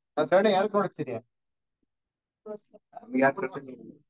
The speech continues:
ಅಲ್ವರ? ನೋಡ್ತಿರೋರ್ಗೆ ಕರುಣೆ ಏನ್ ಮಾಡಲ್ಲ? ಕರುಣೆ ನೋಡಿಸ್ತಿರೋರ್ಗೂ ಕೂಡ ನಾವ್ ಏನ್ ಮಾಡ್ಬೇಕು? ಕರುಣೆನ ನೋಡ್ಸೋದಾಗಿರ್ಬೇಕು. ಅಲ್ವರ? ಅಂತ ಹೇಳ್ಬೇಕ್ರೆ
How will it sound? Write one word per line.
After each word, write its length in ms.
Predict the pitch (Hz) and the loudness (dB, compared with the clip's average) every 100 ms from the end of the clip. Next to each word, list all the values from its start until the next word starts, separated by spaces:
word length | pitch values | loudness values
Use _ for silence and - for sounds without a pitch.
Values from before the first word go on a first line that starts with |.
| _ _ _ _ | _ _ _ _
ಅಲ್ವರ? 220 | 151 151 139 | 2 4 2
ನೋಡ್ತಿರೋರ್ಗೆ 880 | 123 - 226 233 214 208 - - _ _ _ _ _ _ _ | -2 0 4 4 4 2 -4 -14 _ _ _ _ _ _ _
ಕರುಣೆ 260 | 175 - 208 | -20 -20 -20
ಏನ್ 100 | 196 | -2
ಮಾಡಲ್ಲ? 260 | 185 156 139 147 - _ _ _ _ _ _ _ _ | -2 0 -2 -4 -8 _ _ _ _ _ _ _ _
ಕರುಣೆ 320 | 143 147 151 | 0 4 4
ನೋಡಿಸ್ತಿರೋರ್ಗೂ 720 | 147 156 156 - 160 151 156 170 | 4 2 0 2 4 4 2 0
ಕೂಡ 140 | 175 | 2
ನಾವ್ 200 | 175 165 | 4 4
ಏನ್ 100 | 175 | 4
ಮಾಡ್ಬೇಕು? 280 | 190 180 - | 2 0 2
ಕರುಣೆನ 300 | 165 196 190 147 - - _ _ _ _ _ _ | 2 2 2 0 -4 -16 _ _ _ _ _ _
ನೋಡ್ಸೋದಾಗಿರ್ಬೇಕು. 600 | 160 160 151 147 143 175 | -2 0 2 2 0 4
ಅಲ್ವರ? 280 | 180 175 180 | 4 4 -2
ಅಂತ 160 | 175 - | -4 0
ಹೇಳ್ಬೇಕ್ರೆ 540 | 170 147 139 208 170 | 0 2 2 4 4